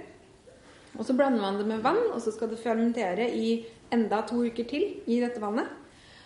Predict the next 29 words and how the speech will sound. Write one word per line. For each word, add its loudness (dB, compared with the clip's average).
Og 2
så 2
tilsetter 0
man 0
aske, -2
og -2
så -4
skal 2
det 2
kose -4
seg -2
og -4
fermentere 0
enda 0
litt -2
mer. 2
Og -6
dette -2
her 0
begynner 0
på 0
et -2
tidspunkt -6
å 0
lukte, 0
ja, 2
i, 2
veldig 6
deilig. 4